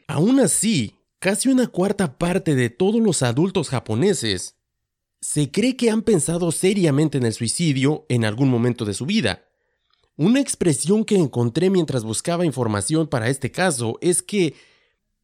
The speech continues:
si por alguna razón deshonrabas a tu familia,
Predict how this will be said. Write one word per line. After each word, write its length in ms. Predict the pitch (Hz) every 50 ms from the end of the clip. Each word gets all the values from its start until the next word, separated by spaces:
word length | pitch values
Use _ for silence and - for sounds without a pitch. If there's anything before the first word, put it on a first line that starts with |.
| _ _ _ -
si 220 | - - 170 160
por 200 | 143 - 165 165
alguna 380 | 170 165 165 185 254 277 302 285
razón 400 | 254 208 - - - 202 233 240
deshonrabas 720 | 247 233 - - 156 135 120 131 156 180 180 185 - -
a 60 | 139
tu 100 | - 127
familia, 800 | 107 - 101 98 117 165 208 185 143 120 110 101 98 90 -